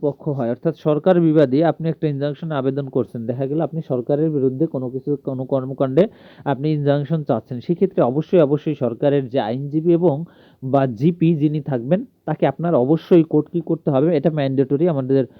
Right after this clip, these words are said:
আহ, অর্ডার থার্টি নাইন, যে ইনজাংশনের, আহ, অর্ডার থার্টি নাইন আছে এবং রুল ফাইভ এ ক্লজ,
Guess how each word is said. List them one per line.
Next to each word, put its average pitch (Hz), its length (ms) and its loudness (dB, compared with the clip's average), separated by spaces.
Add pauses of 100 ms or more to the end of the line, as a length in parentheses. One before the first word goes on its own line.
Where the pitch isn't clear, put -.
(240)
আহ, 131 200 4
অর্ডার 147 240 4
থার্টি 147 280 0
নাইন, 143 240 -2
যে 139 240 0
ইনজাংশনের, 147 720 -4
আহ, 139 260 0
অর্ডার 135 240 0
থার্টি 139 300 0
নাইন 135 280 0
আছে 151 220 0
এবং 165 220 2
রুল 143 160 4
ফাইভ 147 360 4
এ 147 140 4
ক্লজ, 127 300 0